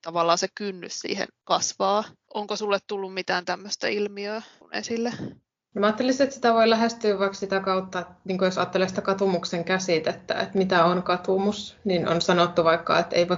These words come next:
Speaker 2: katua jotain, mitä ei ole voinut valita. Että vaikka sairastumista ei voi katua, koska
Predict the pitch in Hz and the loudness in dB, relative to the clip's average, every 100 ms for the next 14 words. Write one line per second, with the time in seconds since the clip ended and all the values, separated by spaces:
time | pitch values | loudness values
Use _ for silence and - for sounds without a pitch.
0 | - 202 202 180 170 175 180 165 165 160 | 0 0 6 6 6 4 4 2 2 0
1 | 165 165 170 165 165 160 165 185 208 - | 2 0 0 -2 0 0 2 0 -2 -6
2 | - 185 185 175 - 175 160 170 - - | -4 0 2 2 4 4 4 2 -4 -2
3 | 190 - - - - - - - - - | -2 -2 0 0 0 -2 -2 -4 0 2
4 | 190 - _ _ _ - - - - | 2 -4 _ _ _ -20 -16 -10 -10